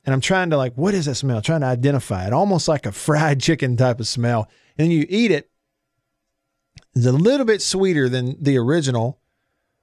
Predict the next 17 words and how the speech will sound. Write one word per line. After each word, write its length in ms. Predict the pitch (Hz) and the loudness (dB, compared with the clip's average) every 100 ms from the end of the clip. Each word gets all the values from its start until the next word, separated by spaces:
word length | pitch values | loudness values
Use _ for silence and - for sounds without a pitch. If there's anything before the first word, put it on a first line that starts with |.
| - | -2
or 100 | 131 | 0
like 200 | 131 - | 0 0
the 80 | 120 | 0
jalapeno 500 | 151 135 175 170 123 | 0 0 -2 -2 -2
that 120 | 110 | -2
I 60 | |
had. 300 | 107 120 123 | 0 0 0
It 60 | 160 | 0
would 60 | 151 | 0
be 140 | 123 | 0
perfect 600 | - - 196 185 - - | -2 -2 0 0 -4 -10
for 100 | 123 | -8
putting 240 | 113 151 151 | -4 -2 -2
it 80 | |
on 80 | 127 | -2
a 60 | 107 | -2
biscuit. 440 | 110 139 - 80 | -2 -4 -4 -10